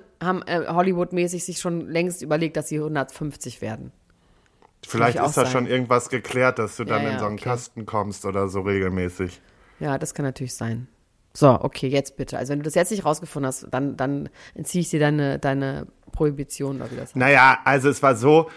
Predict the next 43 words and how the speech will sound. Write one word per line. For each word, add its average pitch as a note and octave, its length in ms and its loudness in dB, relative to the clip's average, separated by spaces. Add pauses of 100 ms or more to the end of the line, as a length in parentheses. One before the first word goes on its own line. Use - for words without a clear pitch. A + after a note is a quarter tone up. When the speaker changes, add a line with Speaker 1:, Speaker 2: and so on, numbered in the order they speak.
(180)
Speaker 2:
äh, C3+ 320 6
Speaker 1:
Mhm. B2+ 140 -2
Speaker 2:
Nadel D3+ 380 6
ist D3+ 320 -2
mit C3+ 200 2
dem B2+ 220 4
Ellermann, D3+ 720 4 (520)
die B2+ 100 -2
sind C#3 320 0
auf, C3+ 580 4
ähm, B2 920 4 (120)
ne, C3 160 2
die - 180 -4
Premiere C#3 420 4
vom B2 380 2
Circo D#3 400 2
des B2+ 220 -2
Horrors D#3 580 2 (220)
gegangen. C#3 480 2 (760)
Speaker 1:
Was D3+ 120 -12
ist - 100 -14
denn D#3+ 80 -8
der D3 140 -8
Zirk-, F3 280 -6
ach, E3+ 120 -6 (140)
was - 120 -16
ist - 220 -16
das, C#3 140 -10
der - 120 -12
Zirkus - 180 -8
Speaker 2:
Ja, G#2+ 100 4
Speaker 1:
des A#2 80 4
Horrors? A#2 140 4
Speaker 2:
wahrscheinlich B2 560 0
irgendwie A#2+ 380 -2
ihre G#2 280 0
eigene G#2+ 260 -2
Party G#2 340 -6
zu F#2 200 -8
Hause F#2+ 260 -2
oder E2+ 200 -6
so. A#2+ 300 -2 (420)
Aber D3+ 540 4